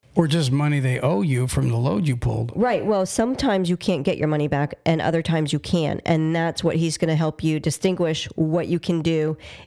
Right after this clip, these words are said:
Speaker 2: and how you can actually protect yourself from having that happen to you. The next thing I wanted to mention is the egni-, exit numbers that are changing along I ninety-five in Rhode Island. And the reason I'm bringing it up is because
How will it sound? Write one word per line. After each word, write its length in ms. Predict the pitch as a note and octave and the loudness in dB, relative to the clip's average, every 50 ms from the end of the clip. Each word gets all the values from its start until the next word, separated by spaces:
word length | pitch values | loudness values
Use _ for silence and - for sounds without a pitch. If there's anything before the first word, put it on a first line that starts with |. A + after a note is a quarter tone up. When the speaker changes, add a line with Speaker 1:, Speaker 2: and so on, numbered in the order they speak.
| _ - | _ 0
Speaker 2:
and 220 | D#3+ E3 D#3+ D#3+ | 0 2 2 2
how 140 | D#3 D#3 E3+ | 2 2 2
you 180 | E3+ F3 E3+ E3 | 2 2 0 -2
can 180 | - - E3 | -2 -2 -2
actually 600 | - - D3+ D#3+ - - - E3+ D#3 D3+ D#3 - - _ _ - | 0 0 0 -2 -2 -2 -2 0 0 0 -4 -6 -12 _ _ -10
protect 460 | - - F3+ - - A3 G3+ - - - | -2 -2 -2 0 2 0 0 0 -2 -2
yourself 480 | F3 E3 - - C#3 A2 C3+ - - _ | -2 -2 2 0 0 0 0 -4 -8 _
from 240 | - - - D#3+ D#3 | -10 -2 0 0 2
having 280 | D#3 D#3+ D#3 D3 D3+ D3 | 2 2 2 0 0 0
that 140 | C3+ - D3 | 0 0 0
happen 240 | F3 E3+ - D#3 D3 | 0 0 0 -4 -4
to 120 | - - | -4 -4
you. 160 | - - - - - - - - - - - - - - - | -6 -6 -8 -10 -12 -18 -20 -20 -20 -20 -20 -20 -20 -10 0
The 100 | - F3+ | 2 2
next 260 | F3 F#3 G#3 A3+ A3 - | 2 2 0 0 -2 -2
thing 140 | - G3+ | 0 2
I 60 | F#3+ F#3 | 2 2
wanted 260 | F3+ F3+ F3+ F3 F3 | 2 2 0 0 0
to 80 | - | 0
mention 400 | F#3 F3 E3+ E3+ E3 - F3+ D#3+ | 0 2 0 0 0 -2 -2 -2
is 180 | - - E3 D#3 | 0 0 0 0
the 140 | D3+ E3 - | 0 0 0
egni-, 320 | - F3 F#3 F3+ F#3+ F#3+ - - - | 2 0 0 2 0 -2 -2 0 0
exit 320 | F#3 G3 F#3 F#3+ F#3 - | 0 0 2 0 -2 0
numbers 420 | - F3 E3+ E3 E3 E3 D#3+ D3+ | 0 0 2 2 0 0 0 0
that 180 | - E3+ E3 D#3+ | 0 0 0 2
are 80 | D#3+ D#3 | 0 -2
changing 440 | - - - F#3 F#3 F#3 F3 E3+ | 0 0 0 2 2 0 0 0
along 280 | E3 D#3+ D#3+ D#3 D#3+ - - - | 0 0 0 0 -2 -2 -2 0
I 140 | - E3+ E3+ | 0 0 2
ninety-five 500 | F3 E3+ F3 E3 E3 - - D#3+ D#3 D#3+ | 2 2 0 0 0 0 0 0 0 2
in 100 | E3+ E3+ | 2 2
Rhode 200 | D#3+ D3+ D3 - | 2 2 0 0
Island. 400 | - - D#3 D#3+ D3+ D3+ D3 D#3 | 0 0 0 2 2 0 0 0
And 100 | D#3+ F3 | 0 0
the 60 | F3+ | 2
reason 200 | F#3+ F#3+ F3+ F3+ | 0 0 0 0
I'm 100 | F3 F3 | 0 2
bringing 200 | F3 F3 E3+ E3 | 0 0 0 0
it 100 | D#3+ D#3 | 2 2
up 240 | E3+ F3 D#3+ - - - | 2 0 0 -2 0 -2
is 140 | E3 D3+ | -2 -2
because 520 | - - E3+ E3 - - F3 D#3+ D#3+ D#3 | 0 -2 -4 -2 0 0 0 0 0 -2